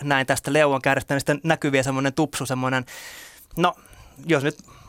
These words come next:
puhutaan sit niinku siitä metsurivaiheesta, mikä tässä oli niinku viime vuodet, niin mä olin oikeastaan sellainen niinku sen näköinen ni-, niinä aikoina. Niin kun sanoi sen, että saa tulla vetää parrasta, niin mä muistan sen ensimmäisen reaktion vanhemmilta silloin, kun katsoi, että onko se nyt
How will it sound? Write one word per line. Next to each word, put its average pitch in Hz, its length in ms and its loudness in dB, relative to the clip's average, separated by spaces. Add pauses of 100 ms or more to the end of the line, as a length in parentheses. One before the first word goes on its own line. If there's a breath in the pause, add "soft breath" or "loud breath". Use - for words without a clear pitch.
(400 soft breath)
puhutaan 151 360 2
sit 143 140 -4
niinku 143 200 -4
siitä 147 220 0
metsurivaiheesta, 143 1400 0
mikä 131 200 0
tässä 131 240 0
oli 131 120 0
niinku 131 220 -6
viime 135 300 0
vuodet, 135 280 2
niin 143 100 0
mä 160 120 4
olin 208 180 2
oikeastaan 196 440 2
sellainen 131 440 0 (560 loud breath)
niinku - 200 -8 (160)
sen 151 300 2
näköinen 131 520 0
ni-, 139 300 -4
niinä 135 240 0
aikoina. 123 420 0 (1000 loud breath)
Niin 165 320 2 (580)
kun 180 120 2
sanoi 240 280 4
sen, 160 280 0
että 160 280 -2
saa - 180 4
tulla 180 260 0
vetää 190 300 2
parrasta, 156 360 0
niin 156 80 0
mä 170 60 2
muistan 220 380 2
sen 151 120 2
ensimmäisen 165 320 0
reaktion 165 380 2
vanhemmilta 135 480 0
silloin, 135 200 0
kun 135 60 -12
katsoi, 160 280 0
että - 120 -6
onko 180 120 2
se 185 80 -2
nyt 185 100 -4